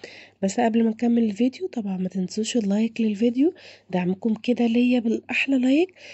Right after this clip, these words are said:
ولو انتي اول مره بتشوفي القناه عندي من خلال الفيديو ده، يسعدني وجودك معايا يا غاليه، وتشتركي في القناه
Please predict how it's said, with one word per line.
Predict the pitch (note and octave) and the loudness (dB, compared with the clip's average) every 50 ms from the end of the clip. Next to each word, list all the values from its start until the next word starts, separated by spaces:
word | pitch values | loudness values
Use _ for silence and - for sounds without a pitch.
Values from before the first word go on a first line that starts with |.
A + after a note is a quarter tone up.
| - - - | -20 -4 0
ولو | G3 G3 F#3+ F#3+ G3+ | 2 4 4 4 4
انتي | A#3+ B3 - C4 | 2 2 0 0
اول | - B3 B3+ B3+ | 0 0 2 2
مره | B3 B3 B3 B3+ B3+ | 2 2 2 2 2
بتشوفي | A3 A3+ A3 - - C4 - | 0 0 0 -2 -2 -4 -4
القناه | B3+ - - A#3 A#3 A#3 | -6 -4 -4 -2 -2 0
عندي | A#3+ A#3+ A#3 A#3 G3+ F#3+ | 0 0 0 0 0 0
من | F#3 F3 | -2 -2
خلال | - - G3+ G#3 | -2 0 2 2
الفيديو | A3+ A#3+ A3 B3 C4 B3 C4 C4+ | 4 4 2 2 2 2 2 2
ده، | B3 D4 F#4+ - - - - - - - - | 4 2 0 0 -4 -12 -20 -20 -20 -6 -2
يسعدني | A3 A3 - - B3 C4+ B3+ C4+ B3+ | -2 0 2 2 4 4 6 6 4
وجودك | A3+ - A#3 A#3+ A3+ A#3+ - - | 4 4 2 0 0 0 -2 -2
معايا | G#3 G3 G3+ A3 A#3+ A#3+ | -2 0 0 2 2 2
يا | G#3+ | 2
غاليه، | G3 G3+ A3+ B3 B3+ C#4 C#4 | 2 2 2 2 4 2 2
وتشتركي | C4+ C4+ - - - - A#3+ B3 A#3+ - | 0 0 -4 -6 -4 -2 -2 -2 -2 -4
في | - - | -6 -6
القناه | A3 G#3+ - - G#3 G#3 G#3+ A#3+ D#4 | -6 -6 -4 -2 -2 0 0 0 -2